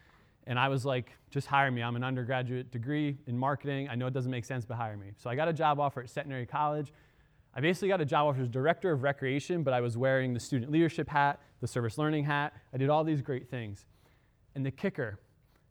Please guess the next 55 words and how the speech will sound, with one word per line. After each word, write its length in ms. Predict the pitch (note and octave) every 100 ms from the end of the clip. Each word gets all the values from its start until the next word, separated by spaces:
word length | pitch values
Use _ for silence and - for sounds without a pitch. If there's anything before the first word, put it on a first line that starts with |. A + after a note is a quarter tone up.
| _
is 240 | D3 C3+ C3
I 80 |
told 280 | B2 E3 D#3+
you 100 | D3
that 260 | C#3+ C#3 - -
the 100 | B2+
job 340 | B2 C3+ C#3+ C#3
I 100 | C3+
was 120 | B2
offered 280 | C3 B2+ B2
originally 300 | C3 B2+ B2
was 140 | G#2+
twenty 240 | - B2+ B2+
thousand 320 | D3+ C#3+ D3
dollars. 460 | D3+ F3 G3+ - _ _ _ _ _ _ _ _ _
I 80 | B2+
took 180 | - C3+
a 60 |
job 240 | C3 C#3+ C#3
for 120 | F3+
less 360 | D#3+ G3 G3+ E3
money, 260 | B2+ G#2+ G2 - -
<laughs> 280 | - - -
fifteen 340 | A#3 - G3+
thousand 340 | E3+ D3+ C#3+ B2+
dollars. 460 | A2+ G#2 F#2+ - _ _ _ _ _ _ _
But 160 | B2+ E3
it 120 | E3+
felt 240 | E3+ D#3
right. 280 | C3 G#2+ G#2 _ _ -
Uh, 260 | B2+ A#2+ - -
in 160 | E3+
turn, 320 | E3+ F3+ E3 D#3+
after 220 | C#3+ C#3+
the 60 |
two, 260 | B2+ E3 D#3
two 140 | -
and 60 | D#3
a 20 |
half 80 | C#3+
years, 180 | C#3 C#3
they 80 | C3+
actually 200 | C3+ B2+
paid 260 | - C3+
for 80 | B2
my 80 | B2+
master's, 400 | A#2+ B2+ B2 A#2+
so 200 | B2 A2+ - _ -
in 100 | B2
turn, 300 | C#3+ C3+ C3
it 80 | C3
was 120 | A#2
the 60 |
long 280 | A#2 A#2 A#2+
run. 240 | G#2+ F#2+